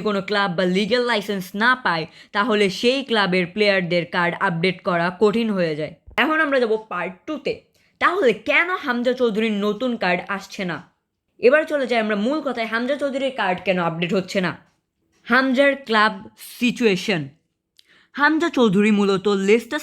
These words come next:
সিটির প্লেয়ার, কিন্তু দু হাজার চব্বিশ পঁচিশ মৌসুমে তিনি লোনে গেছেন শেফিল্ড ইউনাইটেডে। এখন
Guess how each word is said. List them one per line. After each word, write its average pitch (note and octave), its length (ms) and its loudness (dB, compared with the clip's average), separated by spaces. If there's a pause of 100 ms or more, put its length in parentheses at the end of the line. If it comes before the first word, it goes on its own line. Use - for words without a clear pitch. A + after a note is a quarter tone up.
সিটির G3 340 -2
প্লেয়ার, E3 260 -4
কিন্তু F#3+ 320 -2
দু F3 120 4
হাজার F#3+ 240 2 (680)
চব্বিশ A#3 460 2
পঁচিশ B3+ 340 0
মৌসুমে F#3+ 480 2
তিনি F#3+ 320 0 (380)
লোনে A3+ 320 4
গেছেন A#3 300 0 (140)
শেফিল্ড A3 420 2
ইউনাইটেডে। A#3 680 0 (640)
এখন B3 360 2